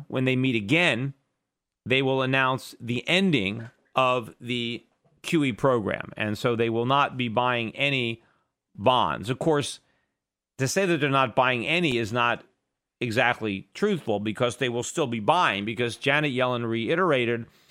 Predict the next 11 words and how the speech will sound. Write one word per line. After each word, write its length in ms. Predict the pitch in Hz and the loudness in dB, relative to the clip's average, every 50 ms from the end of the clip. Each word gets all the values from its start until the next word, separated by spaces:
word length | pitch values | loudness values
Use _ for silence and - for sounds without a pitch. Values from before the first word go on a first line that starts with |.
| _ _ - - - _ _ _ - | _ _ -20 -20 -20 _ _ _ -2
the 140 | 127 127 | -2 0
intention 520 | 131 131 - - 156 156 165 165 - 170 147 | 0 -2 0 0 0 2 2 0 0 0 0
of 100 | 139 123 | 2 0
the 80 | 120 | -2
Fed 460 | 110 - - 185 190 165 131 117 113 - _ _ - - _ _ _ | 0 2 2 4 4 4 4 2 -2 -6 _ _ -20 -20 _ _ _
to 240 | - - 151 135 117 | -2 0 0 2 2
reinvest 840 | 110 139 175 180 170 143 131 127 139 143 139 131 - - - - _ _ _ _ _ _ _ | 2 2 2 2 2 4 4 6 6 6 4 2 -2 -8 -14 -18 _ _ _ _ _ _ _
all 480 | - - 143 156 165 175 175 175 160 - | -4 -2 0 2 2 2 2 0 0 0
of 240 | - 143 135 120 117 | 0 -2 -2 0 0
their 180 | 123 120 113 - | -2 -2 -2 -2
interest. 640 | - 165 180 175 - - 123 - - - - - - | -4 -4 -4 -4 -4 -6 -6 -8 -8 -10 -14 -16 -18